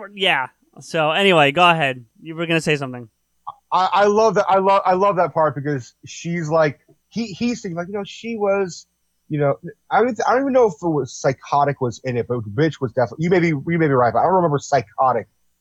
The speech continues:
Speaker 2: being part
Speaker 1: Well,
Speaker 2: of it. But
Speaker 1: we
Speaker 2: de-,
Speaker 1: know
Speaker 2: bitch
Speaker 1: what happened the
Speaker 2: definitely.
Speaker 1: last time I tried to quote a movie and you questioned it, so we're not gonna go there again, especially with Ryan
Speaker 2: Oh,
Speaker 1: Reynolds.
Speaker 2: okay. Y-, yeah. I mean, uh,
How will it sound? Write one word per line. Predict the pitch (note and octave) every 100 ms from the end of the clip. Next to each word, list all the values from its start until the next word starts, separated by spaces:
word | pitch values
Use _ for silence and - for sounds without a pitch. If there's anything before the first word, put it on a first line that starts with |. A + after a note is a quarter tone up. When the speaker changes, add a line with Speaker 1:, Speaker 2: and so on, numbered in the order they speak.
| _
Speaker 2:
being | B2+ B2+ G#2+
part | - A2+
Speaker 1:
Well, | F3
Speaker 2:
of | E3+
it. |
But | C#3+ F3
Speaker 1:
we | G#3
Speaker 2:
de-, |
Speaker 1:
know | B3
Speaker 2:
bitch | B3
Speaker 1:
what | A3+
happened | B3 A#3
the | G#3+
Speaker 2:
definitely. | G3+
Speaker 1:
last | G#3+ G3+
time | G3+ F#3 F3
I | F3+
tried | F3+
to | F3
quote | - F3 E3+
a |
movie | D#3+ E3+ D#3+ C#3+
and | C#3
you | C#3+
questioned | D#3 D3+ - B2+
it, | A#2+ A#2+
so | C#3 C3
we're | C#3
not | D#3+ F3
gonna | C#3 C#3
go | C#3+ C#3
there | C3+ B2+
again, | B2 B2 A#2+
especially | - F#3+ F#3 E3
with | C#3+
Ryan | D3+ D3
Speaker 2:
Oh, | C#3+
Speaker 1:
Reynolds. | C#3+ A#2+ A#2 G2+ - _ _ _ -
Speaker 2:
okay. | - - _ _ _ _ _ _ _ -
Y-, | C3+ - _ _ - A2+ E3
yeah. | D3+ B2+ A2+ - _ -
I | F3
mean, | F#3 F#3+ F#3+ E3+
uh, | -